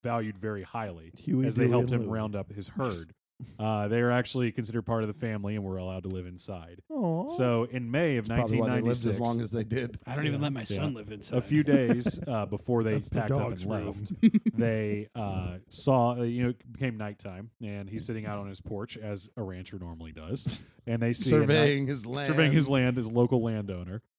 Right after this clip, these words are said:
Speaker 1: and blue lights, uh, appear in the pasture. Dogs go after him.
Speaker 4: Good boy.
Speaker 1: Uh, he is, uh, f-, obviously afraid because he's seen what's happened to his cattle and chases after them. And there is a blinding flash of light that knocks him on the ground.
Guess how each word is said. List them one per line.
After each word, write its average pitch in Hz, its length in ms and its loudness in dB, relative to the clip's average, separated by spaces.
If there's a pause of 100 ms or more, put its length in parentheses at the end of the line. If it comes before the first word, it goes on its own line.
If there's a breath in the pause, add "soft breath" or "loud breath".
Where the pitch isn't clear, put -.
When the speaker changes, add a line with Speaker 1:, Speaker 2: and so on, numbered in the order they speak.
(220)
Speaker 1:
and 120 380 2
blue 151 680 6
lights, 117 540 -4 (540)
uh, 113 220 0
appear 127 300 0
in 117 80 -2
the 101 60 -8
pasture. 104 580 -6 (480)
Dogs 120 300 2
go 107 160 -2
after 92 320 -8
him. 87 100 -20 (500)
Speaker 4:
Good 349 160 -6
boy. 123 100 -2
Speaker 1:
Uh, 110 300 2 (340)
he 160 180 4
is, - 200 0 (120)
uh, 127 60 -8
f-, - 220 -14
obviously 139 440 -2
afraid 120 400 -2
because 110 160 -4
he's 104 140 -6
seen 113 200 -2
what's 107 140 -6
happened 110 260 -2
to 101 60 0
his 90 120 -4
cattle 104 440 -6 (340)
and 113 260 -4
chases 127 400 -2
after 120 360 -4
them. 85 240 -12 (340)
And 113 100 -2
there 117 120 2
is 110 80 -2
a 107 80 -2
blinding 147 440 0
flash 160 380 -4
of 127 100 -6
light 120 260 -2
that 101 100 -10
knocks 110 320 -4
him 123 100 -2
on 107 140 -2
the 92 80 -8
ground. 87 400 -10